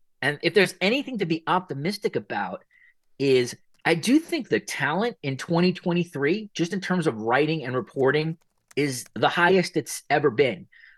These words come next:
A lot of people sort of long for the glory days of, like, the forties or the fifties or the sixties. You look at some of the writing there, a lot of it's garbage, to, just to be blunt. So that's what's great about this project is that, like, the quality of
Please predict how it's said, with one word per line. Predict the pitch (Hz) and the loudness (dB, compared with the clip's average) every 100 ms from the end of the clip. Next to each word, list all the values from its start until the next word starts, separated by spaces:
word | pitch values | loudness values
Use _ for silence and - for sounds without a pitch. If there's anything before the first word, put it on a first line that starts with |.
| _ - | _ 2
A | |
lot | 180 220 | 4 4
of | |
people | 226 208 | 2 4
sort | 185 196 | 4 2
of | 143 | 0
long | 120 139 156 | 2 2 2
for | 147 | -2
the | 127 | -8
glory | 104 120 143 | -2 0 0
days | 123 139 135 | 0 0 0
of, | 117 | -4
like, | 110 - | -8 -10
the | - | -2
forties | 123 135 131 110 | 0 2 0 -4
or | |
the | 92 | -2
fifties | 131 - 127 123 | -6 -4 -6 -6
or | |
the | 104 | -6
sixties. | - 135 151 135 | -6 -6 -4 -4
You | 247 | -2
look | 349 | -4
at | - | -4
some | 202 | -4
of | |
the | 113 | -2
writing | 107 127 156 | 0 0 0
there, | 175 185 190 - _ _ _ _ _ _ - | 0 2 0 -4 _ _ _ _ _ _ -4
a | |
lot | 175 254 | -2 0
of | 185 | 0
it's | 101 | -2
garbage, | 98 117 113 95 123 92 - - | -2 0 0 0 -2 -4 -10 -8
to, | - 113 | -4 0
just | 175 - | -2 -2
to | |
be | 131 104 | -6 -8
blunt. | 120 139 101 - _ _ _ | -4 -2 -2 -6 _ _ _
So | - 175 156 151 - | -2 4 6 4 2
that's | 185 233 - | 2 2 2
what's | 196 - | -4 0
great | 165 147 | 2 2
about | 120 123 120 113 - | 2 0 0 -4 -8
this | 120 | -10
project | - 123 117 - 95 _ | -2 0 0 -4 -16 _
is | 110 95 | -10 -6
that, | 117 113 - | -4 -4 -4
like, | 123 110 | -4 -4
the | - | -8
quality | - - 151 156 175 156 117 107 - _ | -18 -2 4 6 6 2 0 -6 -14 _
of | 120 110 101 | -8 -8 -8